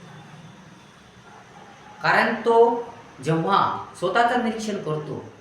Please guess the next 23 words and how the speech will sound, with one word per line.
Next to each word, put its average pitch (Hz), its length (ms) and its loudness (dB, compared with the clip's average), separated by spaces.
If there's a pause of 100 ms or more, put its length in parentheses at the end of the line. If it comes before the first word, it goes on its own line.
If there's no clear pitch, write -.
(140)
आत्मपरीक्षण 185 640 -4
करतो, 131 440 -12 (280)
परीक्षण 196 420 -2
करतो, 143 380 -8 (400)
तेव्हा 247 240 2
त्याच्या 285 220 2
लक्षात 202 440 2
येतं, 185 220 -2 (560)
"अरे 147 180 -4
रे 175 120 0
रे, - 340 -8 (220)
मी 175 100 -2
किती 202 500 -6
वाईट 170 280 0
वागलो, 131 400 -4 (280)
मी 165 80 -4
किती 240 320 -8
पापी 160 340 0
वागलो, 143 500 0 (240)
मी 185 60 -4
किती 226 340 -6
क्रूर 196 320 -2
वागलो." 139 440 -4